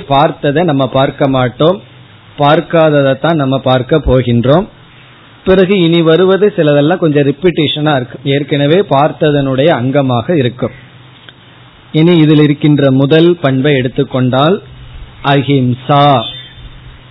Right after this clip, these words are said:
அஹிம்சா என்பது மற்றவர்களுக்கு ஹிம்சை, தீங்கு அல்லது துயரத்தை கொடுக்காமல் இருத்தல். இதையும் நாம் விளக்கமாக பார்த்து விட்டோம். ஆகவே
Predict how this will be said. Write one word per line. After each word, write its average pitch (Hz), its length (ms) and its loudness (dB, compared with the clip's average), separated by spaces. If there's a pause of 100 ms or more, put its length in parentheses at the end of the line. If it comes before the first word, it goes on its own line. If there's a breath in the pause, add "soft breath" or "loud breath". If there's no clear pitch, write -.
(520)
அஹிம்சா 160 680 0 (1200)
என்பது 151 460 0
மற்றவர்களுக்கு 147 960 0
ஹிம்சை, 156 520 -2 (180)
தீங்கு 143 480 0 (260)
அல்லது 143 320 0 (100)
துயரத்தை 139 580 -2
கொடுக்காமல் 135 720 0
இருத்தல். 127 440 0 (1300)
இதையும் 175 500 2
நாம் 143 280 2
விளக்கமாக 139 720 0
பார்த்து 131 440 -2
விட்டோம். 120 420 -4 (1040)
ஆகவே 156 360 2